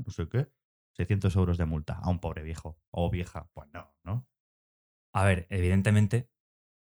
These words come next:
Speaker 2: <laughs> si por ejemplo a mi abuelo le para la poli y le pone una multa, por haberse saltado la restricción o cualquier mierda, yo creo que le va a sudar la polla, ¿sabes? Hombre, a ver si le pone una multa de,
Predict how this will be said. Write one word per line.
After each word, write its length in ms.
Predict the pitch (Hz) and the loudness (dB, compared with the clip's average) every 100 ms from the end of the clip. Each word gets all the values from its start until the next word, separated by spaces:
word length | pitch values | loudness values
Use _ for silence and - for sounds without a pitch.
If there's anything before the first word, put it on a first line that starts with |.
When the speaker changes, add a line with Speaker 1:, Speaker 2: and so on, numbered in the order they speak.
| - | -6
Speaker 2:
<laughs> 240 | 107 160 | 4 4
si 120 | 135 104 | 4 4
por 120 | 101 | 4
ejemplo 260 | 101 107 | 4 6
a 40 | 107 | 6
mi 80 | 104 | 8
abuelo 280 | 104 101 | 6 6
le 120 | 92 87 | 4 2
para 180 | 98 | 2
la 160 | 98 95 | 4 4
poli 320 | 104 92 80 _ _ _ _ _ _ _ | 4 2 -2 _ _ _ _ _ _ _
y 80 | 104 | -2
le 100 | 92 | 0
pone 140 | 90 101 | 2 4
una 120 | 98 | 6
multa, 400 | 104 101 107 - _ _ _ _ - 101 | 4 2 -2 -4 _ _ _ _ -4 -2
por 120 | 90 | 0
haberse 180 | 90 - | 0 0
saltado 800 | 92 87 90 85 85 82 82 85 - | -2 0 0 0 0 -2 -6 -10 -8
la 140 | 90 | -6
restricción 400 | 85 - - 95 | -8 -14 -6 -4
o 60 | 90 | -2
cualquier 400 | 92 85 90 85 | -4 -4 -6 -2
mierda, 280 | 87 92 - _ _ _ - | -2 -4 -6 _ _ _ -4
yo 80 | 95 | 2
creo 140 | 92 | 4
que 40 | 90 | 4
le 80 | 90 | 2
va 60 | |
a 40 | 87 | 2
sudar 200 | 92 85 | 0 0
la 120 | 82 | -4
polla, 220 | 85 82 | -6 -6
¿sabes? 260 | - - - _ _ _ - | -10 -14 -14 _ _ _ 2
Hombre, 140 | 98 | 4
a 40 | |
ver 80 | 101 | 4
si 80 | 98 | 4
le 80 | 90 | 0
pone 120 | 95 | 2
una 120 | 95 | 4
multa 240 | 101 98 90 | 4 2 0
de, 360 | 90 85 85 | 2 2 0